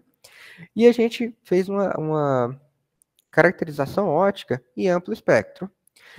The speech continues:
É possível observar nessa região do infravermelho próximo,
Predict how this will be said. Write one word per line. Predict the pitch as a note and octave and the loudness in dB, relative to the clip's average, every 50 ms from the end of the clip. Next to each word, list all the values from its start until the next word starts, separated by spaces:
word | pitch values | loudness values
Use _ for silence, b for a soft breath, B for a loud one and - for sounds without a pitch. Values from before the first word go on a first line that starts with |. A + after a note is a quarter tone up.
| B B | B B
É | - A3+ | 4 4
possível | A#3 - A#3 - - F3+ D#3 D3+ D#3+ | 4 2 -4 -6 -6 -6 -4 -2 -2
observar | F3 F#3 F#3 - - F#3+ E3+ D#3 C3+ C3+ B2 A2 G#2+ B2 - _ - | -2 -2 -4 -6 -4 -2 -2 0 2 4 4 4 4 2 -2 _ -4
nessa | C#3 C#3 D3 - D#3+ | -2 -2 -2 -2 -2
região | C#3+ D3 B2+ C3+ B2 A#2 | -4 -4 -2 -2 -4 -4
do | A#2+ B2+ | -4 -6
infravermelho | C3+ C3+ - C3+ C3 C3 B2 B2 B2 C#3 | -6 -6 -6 -6 -6 -4 -2 -2 -2 -4
próximo, | C3 - B2 A#2 G#2+ G2+ - - C#3 D3+ | -4 -2 -2 -2 -2 -2 -4 -10 -16 -16